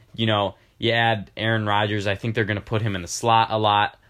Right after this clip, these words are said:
line him up as a wide receiver, and he's gonna be matched up against shorter corners, um, and shorter,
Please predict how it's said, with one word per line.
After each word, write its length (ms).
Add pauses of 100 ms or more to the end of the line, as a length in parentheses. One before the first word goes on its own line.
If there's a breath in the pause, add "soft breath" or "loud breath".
(140)
line 220
him 100
up 140
as 120
a 60
wide 240
receiver, 680
and 280
he's 140
gonna 180
be 80
matched 360
up 140
against 240
shorter 300
corners, 720
um, 320
and 180
shorter, 560